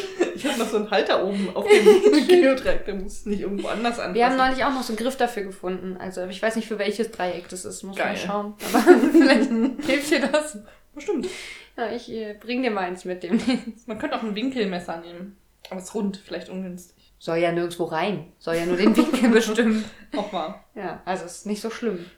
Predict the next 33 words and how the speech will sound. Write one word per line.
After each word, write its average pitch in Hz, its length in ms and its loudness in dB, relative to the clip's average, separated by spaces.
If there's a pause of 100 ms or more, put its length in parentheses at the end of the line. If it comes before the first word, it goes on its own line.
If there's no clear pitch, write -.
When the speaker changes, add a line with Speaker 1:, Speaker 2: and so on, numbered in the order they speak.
(240)
Speaker 1:
Würdest 202 880 -10
du - 40 -16
sagen, 226 360 -4
für 220 400 -2
eine 180 220 -4
heterosexuelle 202 2000 -8
Begegnung 196 680 -8 (280)
sollte 190 340 -4
man 208 180 -8
einen - 60 -12
anderen 226 340 -6
Schenkelwinkel 226 800 -6
wählen? 226 300 -10 (300)
Oh - 60 -20
Gott. - 360 -14 (440)
Speaker 2:
Naja, 185 280 2
jeder 202 260 0
hat 196 140 -4
ja 185 80 2
dann 175 180 0
<laughs> - 0 -
einen 226 380 2
anderen 277 440 6
Schenkelwinkel. 180 720 -4
Speaker 1:
<laughs> - 20 -20
Ja, 269 100 0 (260)
das 214 100 -6
Speaker 2:
Also 202 140 -2
Speaker 1:
ist 208 40 -6
Speaker 2:
für 226 60 0
Speaker 1:
so. 202 40 -2
Speaker 2:
die 208 80 2
Frau 202 300 4